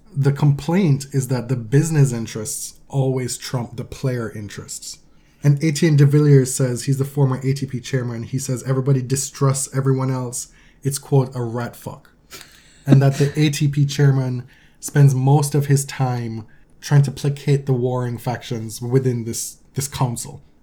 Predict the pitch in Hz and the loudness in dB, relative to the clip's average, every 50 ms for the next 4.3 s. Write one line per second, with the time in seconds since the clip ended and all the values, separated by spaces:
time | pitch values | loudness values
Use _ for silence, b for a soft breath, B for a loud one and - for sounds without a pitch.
0 | _ - 139 147 147 147 143 143 139 143 139 139 135 135 143 143 143 135 127 127 | _ 6 8 8 8 8 8 6 6 6 6 4 6 6 8 8 8 6 4 2
1 | 120 - 131 - - - 139 135 135 - 131 - - 127 117 117 113 113 113 107 | -2 -4 -6 -6 -4 -2 -2 -2 -2 -2 -4 -4 -4 -4 -6 -6 -6 -8 -8 -10
2 | 107 b b b b b b b b _ - 131 113 107 139 139 135 135 127 123 | -14 b b b b b b b b _ -6 -6 -2 0 2 2 4 2 0 -2
3 | - - 127 123 110 - - 120 127 - - 127 120 113 107 113 117 113 107 117 | -4 -6 -6 -6 -6 -8 -8 -8 -6 -4 -4 -4 -4 -4 -6 -8 -8 -8 -8 -10
4 | 113 - 98 - - - | -12 -14 -16 -18 -20 -20